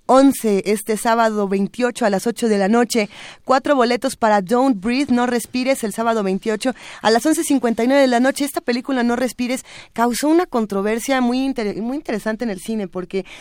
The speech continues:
se trataba precisamente de un, eh,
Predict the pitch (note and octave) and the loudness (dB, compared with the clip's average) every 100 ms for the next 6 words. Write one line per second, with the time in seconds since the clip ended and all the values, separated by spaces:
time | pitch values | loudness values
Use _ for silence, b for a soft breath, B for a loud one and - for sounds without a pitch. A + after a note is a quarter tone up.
0 | B - A3 A3 B3+ C#4 A3+ A3+ A#3 A3+ | B -10 -6 -2 -2 0 -4 -4 -4 -4
1 | A#3 G#3 G3 G#3+ A3 G#3 G#3 - B B | -4 -4 -4 -4 -4 -6 -8 -10 B B
2 | B G3+ G3+ | B -4 -4